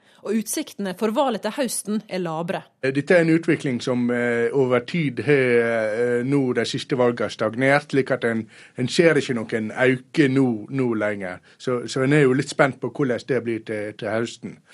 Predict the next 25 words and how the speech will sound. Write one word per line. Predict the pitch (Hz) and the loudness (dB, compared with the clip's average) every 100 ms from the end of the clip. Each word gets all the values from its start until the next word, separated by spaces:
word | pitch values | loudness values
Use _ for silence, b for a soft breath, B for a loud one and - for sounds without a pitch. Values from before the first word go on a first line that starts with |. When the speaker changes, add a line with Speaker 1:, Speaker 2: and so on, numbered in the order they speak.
| b | b
Speaker 1:
Bjarte | 170 180 - - 214 | -2 -2 -2 -4 -2
Folkestad | 196 180 240 - 170 160 | -4 -4 -6 -4 -4 -2
er | 208 220 | -2 0
valforsker | 320 233 - 165 - 165 160 | 2 0 -2 -10 -6 -6 -4
ved | 175 | -4
Rokkansenteret | 180 202 202 294 269 - 185 202 B B B | -2 -2 -2 0 -2 -2 0 0 B B B
og | 185 | 0
reiste | 196 247 - 254 | 0 -2 -4 -6
i | |
fjor | - 214 139 170 | -2 -4 -4 0
land | 202 330 302 | 2 2 0
og | - | 0
strand | 240 247 262 180 | 2 2 2 0
for | 240 | -2
å | 240 | -2
fortelle | 214 339 311 165 160 | -4 -4 -4 -4 -4
politikerne | 214 269 262 185 170 156 | -2 -2 -2 -4 -4 -2
om | 175 | -4
årsakene | - 196 208 - 269 - 170 160 | 0 2 2 2 2 0 -6 -6
til | - 185 | -2 2
mangel | 294 269 214 214 | 2 2 0 0
på | 196 | -4
kvinner | - 190 208 | -2 0 0
i | |
politikken. | - 170 156 175 - 135 | -2 -4 -4 -8 -6 -8